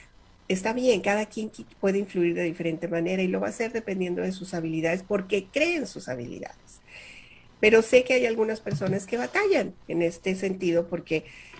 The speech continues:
vienen estas ideas de "no soy lo que la gente cree que soy", eh, y, y, y se crea el síndrome del impostor, porque no creen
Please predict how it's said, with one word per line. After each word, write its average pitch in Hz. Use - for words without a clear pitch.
vienen 196
estas 190
ideas 170
de 165
"no 165
soy 165
lo 156
que 147
la 143
gente 151
cree 165
que 240
soy", 185
eh, 147
y, 170
y, 160
y 156
se 160
crea 156
el 151
síndrome 151
del 147
impostor, 190
porque -
no 160
creen 165